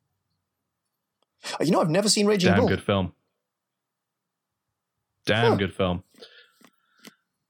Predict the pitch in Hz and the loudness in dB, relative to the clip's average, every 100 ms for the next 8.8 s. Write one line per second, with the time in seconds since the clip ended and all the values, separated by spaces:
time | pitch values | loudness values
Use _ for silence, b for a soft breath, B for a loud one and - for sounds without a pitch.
0 | _ _ - - 147 202 131 95 - 139 | _ _ -4 0 2 2 0 -4 -6 -2
1 | 147 147 151 151 143 131 - _ _ _ | 0 0 0 0 0 -2 -6 _ _ _
2 | _ _ _ _ _ _ _ _ _ _ | _ _ _ _ _ _ _ _ _ _
3 | _ _ _ _ - 403 349 233 208 185 | _ _ _ _ -2 2 2 2 2 2
4 | 185 190 202 143 139 - 156 147 135 143 | 2 2 0 -4 -4 -2 2 2 0 -2
5 | 147 147 139 139 143 143 135 120 131 139 | -2 0 0 0 0 -2 -2 -2 0 0
6 | - - 131 131 147 - 123 147 262 277 | 0 -2 0 -2 -2 0 2 2 2 -2
7 | - _ _ _ _ _ _ _ _ - | -8 _ _ _ _ _ _ _ _ -6
8 | - 196 214 196 180 139 120 - | -4 -2 0 2 2 2 0 -2